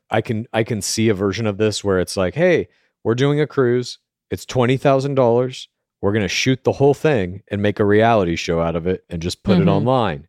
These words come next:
Speaker 1: And if you sign up to come on the cruise, you're basically signing up to be in the show, period." I could see shit like that.
Speaker 2: Well, what it reminds me of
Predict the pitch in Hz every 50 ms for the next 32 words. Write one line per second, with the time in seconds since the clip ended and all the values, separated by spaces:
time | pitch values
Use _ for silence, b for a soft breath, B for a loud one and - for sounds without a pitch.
0 | _ _ - 95 98 98 90 - 101 107 107 104 101 - - - - 147 131 131
1 | 135 135 139 131 - 139 127 151 143 143 139 139 - - 170 170 147 127 117 113
2 | 104 - _ _ _ _ - 107 101 92 117 120 117 117 120 131 120 - 120 120
3 | 127 127 123 123 131 110 - 135 127 127 127 127 120 120 113 - - 151 113 95
4 | 85 76 - _ _ - - 151 151 127 104 90 82 - 135 - - _ _ -
5 | 117 117 - 139 - - 147 131 - - 135 104 101 104 92 - 92 87 92 101
6 | - 190 175 185 208 262 262 - 180 190 170 156 156 170 202 226 226 190 175 175
7 | 160 151 147 143 139 139 143 135